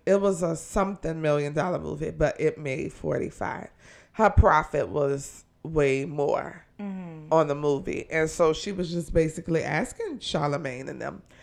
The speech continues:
Speaker 1: "What made me donkey of the day? Here are the receipts. Here are the facts. This is how much my movie profited.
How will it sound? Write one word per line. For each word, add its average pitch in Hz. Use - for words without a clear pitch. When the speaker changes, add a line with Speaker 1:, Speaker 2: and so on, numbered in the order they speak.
Speaker 1:
"What 175
made 190
me 220
donkey 175
of 196
the 277
day? 160
Here 196
are 175
the 214
receipts. 196
Here 202
are 190
the 233
facts. 170
This 180
is 226
how 220
much 180
my 185
movie 180
profited. -